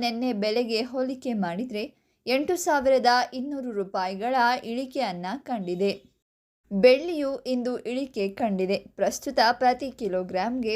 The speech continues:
ಒಂದು ಲಕ್ಷದ ಒಂಬತ್ತು ಸಾವಿರ ರೂಪಾಯಿಗಳ ವಹಿವಾಟಿದೆ. ನೆನ್ನೆ ಬೆಲೆಗೆ ಹೋಲಿಕೆ ಮಾಡಿದ್ರೆ ಸಾವಿರ ರೂಪಾಯಿಗಳ ಇಳಿಕೆ ಆಗಿದೆ.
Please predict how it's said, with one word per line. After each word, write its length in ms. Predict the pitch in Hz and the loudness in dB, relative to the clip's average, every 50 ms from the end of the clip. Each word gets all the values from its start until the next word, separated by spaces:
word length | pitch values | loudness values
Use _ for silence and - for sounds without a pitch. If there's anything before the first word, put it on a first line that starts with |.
| 233 214 233 | -2 0 0
ಒಂದು 180 | 233 220 214 226 | 0 2 2 4
ಲಕ್ಷದ 480 | 220 220 233 - - - 339 302 277 262 254 247 | 4 4 2 0 -4 -6 -2 2 4 4 6 4
ಒಂಬತ್ತು 360 | 247 233 220 233 226 - - 247 | 4 2 0 -2 -2 -2 -8 -8
ಸಾವಿರ 460 | - - - 208 214 226 240 277 269 247 196 | -6 -2 0 2 2 2 2 0 -2 -2 -2
ರೂಪಾಯಿಗಳ 540 | 185 185 - 196 185 202 233 226 269 277 262 233 226 226 202 | -4 -4 -2 0 2 2 2 2 2 2 4 4 4 2 2
ವಹಿವಾಟಿದೆ. 760 | 214 214 247 - 180 - - 214 190 196 - - 185 190 214 - - - - - - - - - | 0 -2 -2 -4 -10 -6 -6 -6 -6 -6 -10 -10 -8 -8 -8 -8 -10 -20 -20 -20 -20 -20 -12 -4
ನೆನ್ನೆ 340 | 240 254 269 269 311 330 311 294 | 0 2 2 2 2 0 0 0
ಬೆಲೆಗೆ 480 | 226 233 247 240 254 247 226 240 233 233 254 254 | 2 2 2 4 2 2 2 2 0 0 0 0
ಹೋಲಿಕೆ 420 | 269 247 247 254 254 247 240 226 | -2 0 0 -2 -2 -2 -2 -2
ಮಾಡಿದ್ರೆ 520 | 220 202 180 165 170 180 208 208 208 214 214 - - _ _ _ _ - - | -2 -2 -4 -4 -4 -6 -6 -4 -4 -4 -4 -4 -10 _ _ _ _ -10 0
ಸಾವಿರ 380 | - 294 254 254 254 302 302 285 269 | 4 6 6 6 4 0 -2 -4 -4
ರೂಪಾಯಿಗಳ 640 | 240 202 190 196 - 202 196 185 180 180 208 240 254 262 233 240 254 - - 208 | -4 -4 -6 -6 -4 -2 -2 -2 -2 -2 -2 -2 0 0 0 0 -2 -4 -6 -6
ಇಳಿಕೆ 340 | 202 196 190 190 - 269 262 233 | -4 -6 -6 -4 -4 -4 -2 -2
ಆಗಿದೆ. 340 | 202 190 180 185 180 190 214 | -4 -4 -6 -6 -6 -6 -6